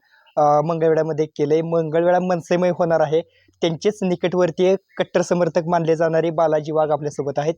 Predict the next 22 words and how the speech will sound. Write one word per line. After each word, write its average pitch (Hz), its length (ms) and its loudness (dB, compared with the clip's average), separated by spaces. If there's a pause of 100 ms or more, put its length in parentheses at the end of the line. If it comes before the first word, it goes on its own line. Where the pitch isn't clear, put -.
(360)
त्यांच्याशी 170 360 0
आपण 170 180 -2
संवाद 165 280 -2
साधूयात. 170 300 0 (160)
तुम्हाला 190 260 0
माझा 196 200 0
प्रश्न 185 320 -4
असेल 165 300 -6
की 208 120 0 (360)
एकंदरीत 196 460 2 (180)
या 180 100 4
मतदारसंघामध्ये, 170 920 -2 (380)
अ, 151 240 4
बापूंची 175 500 -4
लढत 185 220 -6 (100)
कशा 175 240 -6
पद्धतीने 165 360 -6
पाहता 160 240 0
आणि 180 120 -4
काय 175 200 2
भावना 165 260 -8
आहेत? - 500 -20